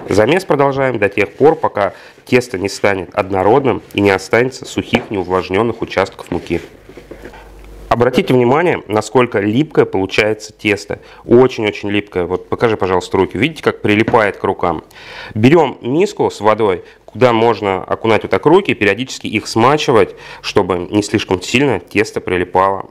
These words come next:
к рукам. И продолжаем замес.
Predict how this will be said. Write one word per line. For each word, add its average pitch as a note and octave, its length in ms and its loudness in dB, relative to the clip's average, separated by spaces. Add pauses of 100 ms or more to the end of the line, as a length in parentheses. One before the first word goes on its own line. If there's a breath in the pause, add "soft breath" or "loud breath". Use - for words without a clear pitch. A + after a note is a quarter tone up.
к - 80 -8
рукам. E2+ 440 -2 (1400)
И - 120 2
продолжаем G#2 640 0
замес. F#2 440 -4